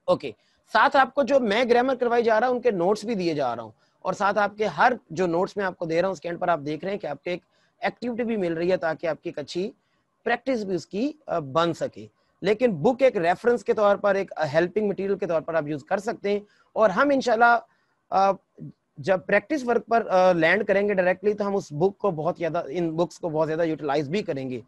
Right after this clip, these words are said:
specially स्वैन की बुक को यू-, यूटिलाइज हम काफी कर रहे होंगे। नेक्स्ट आते हैं जी, अ, डिक्लेरेटिव और असर्टिव सेंटेंसेस हमारे सामने जो पहली काइंड है, होते क्या हैं? आपको डेफिनेशन लिखी नजर आ रही है,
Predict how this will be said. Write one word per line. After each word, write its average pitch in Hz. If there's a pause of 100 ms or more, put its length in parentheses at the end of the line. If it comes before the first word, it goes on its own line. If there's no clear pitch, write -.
(300)
specially 185
स्वैन 170
की 175
बुक 165
को 185
यू-, 156
यूटिलाइज 160
हम 165
काफी -
कर 117
रहे 113
होंगे। 107 (760)
नेक्स्ट 240
आते 247
हैं 254
जी, 269 (500)
अ, 196
डिक्लेरेटिव 226
और 220
असर्टिव 175
सेंटेंसेस 196
हमारे 190
सामने 180
जो 185
पहली 185
काइंड 180
है, 175 (640)
होते 294
क्या 202
हैं? 131
आपको 170
डेफिनेशन 214
लिखी 220
नजर 226
आ 202
रही 254
है, 208